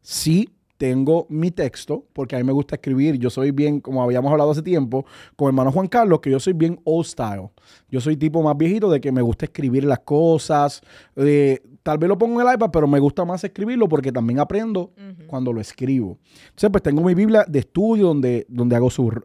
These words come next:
Speaker 1: donde subra-, eh, subrayo, donde hago escritura y todo eso.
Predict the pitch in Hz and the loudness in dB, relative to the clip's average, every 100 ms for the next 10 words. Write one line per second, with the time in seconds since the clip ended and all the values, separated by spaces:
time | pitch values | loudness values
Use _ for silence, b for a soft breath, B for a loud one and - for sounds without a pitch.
0 | 131 117 117 110 - - 131 113 120 156 | -10 -6 -6 -6 -10 -10 -6 -2 0 2
1 | 180 151 135 135 120 139 202 196 170 170 | 2 0 -2 -2 0 2 4 4 2 2
2 | 165 B B - 127 127 127 139 147 143 | 0 B B -2 2 4 6 6 6 4
3 | 135 117 170 196 180 185 220 254 185 175 | -2 -2 0 0 0 -2 0 0 0 -4